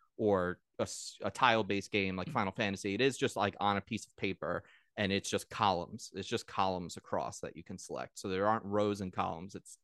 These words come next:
just the columns. And you're, like, putting up either barriers or different types of fighters to, like, try and set up your little battalion against whoever, like, you have to fight against. Um, but the, the, like, characters you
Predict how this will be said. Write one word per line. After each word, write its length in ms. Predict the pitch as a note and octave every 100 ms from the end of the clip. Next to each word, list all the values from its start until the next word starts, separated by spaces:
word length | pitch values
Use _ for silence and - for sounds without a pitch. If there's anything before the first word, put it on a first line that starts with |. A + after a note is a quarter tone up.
| -
just 220 | C#3 -
the 80 | G#2+
columns. 440 | F2+ A1+ D2 - _ - - _ -
And 160 | A#2
you're, 140 | A#2+ A2+
like, 280 | A2 - -
putting 220 | D#3+ C3+
up 100 | A2
either 160 | A2 G2+
barriers 580 | F#3 E3 E3 D#3 D3 B2+
or 60 |
different 360 | G2+ D#3+ - C#3+
types 260 | - B2+ -
of 80 | G#2+
fighters 580 | - G#2+ A2+ B2+ C#3 -
to, 120 | -
like, 180 | G2+ G2
try 240 | - G2+ G2
and 140 | G2
set 220 | - G2 F#2+
up 160 | G2
your 480 | G#2 F#2+ G2+ G2 F#2 -
little 420 | G#2+ G2 F#2+ F#2 - _
battalion 500 | A#2 - G#2 G#2 A2+
against 440 | G#2+ F#2+ F#2 - - _ _ _
whoever, 420 | B2+ G#2+ F#2+ F#2+
like, 220 | F#2 F2
you 100 | G#2+ F#2
have 160 | F2+
to 100 | -
fight 280 | - G#2 B2+
against. 500 | D3 G3 G#3+ - - _ _ _ _ -
Um, 380 | G#2+ G#2 G2+ - -
but 140 | D3 -
the, 160 | D#3+ E3
the, 120 | D#3+
like, 200 | E3 D3
characters 500 | - G#3+ A3+ A3 G#3
you 120 | F3